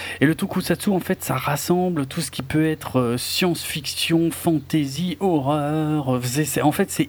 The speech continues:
hyper large, le tokusatsu. On a déjà parlé, euh, il y a un ou deux ans, euh, d'une des sous-branches les plus célèbres du, du tokusatsu, qui est, euh, le film de, de kaiju,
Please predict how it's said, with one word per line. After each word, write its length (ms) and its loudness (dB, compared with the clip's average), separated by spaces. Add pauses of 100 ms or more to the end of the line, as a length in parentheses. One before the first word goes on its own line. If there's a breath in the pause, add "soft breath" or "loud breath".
hyper 280 2
large, 280 2
le 60 -6
tokusatsu. 500 0 (840 loud breath)
On 140 6
a 80 4
déjà 340 2
parlé, 460 0 (560 loud breath)
euh, 480 4
il 80 0
y 40 4
a 60 4
un 80 2
ou 160 2
deux 260 0
ans, 200 2
euh, 160 2
d'une 260 2
des 100 -2
sous-branches 840 0
les 220 0
plus 180 -2
célèbres 400 0
du, 100 -4
du 320 -6
tokusatsu, 600 -2 (640 loud breath)
qui 220 2
est, 240 0
euh, 280 0
le 160 2
film 680 0
de, 360 -2
de 120 -2
kaiju, 400 0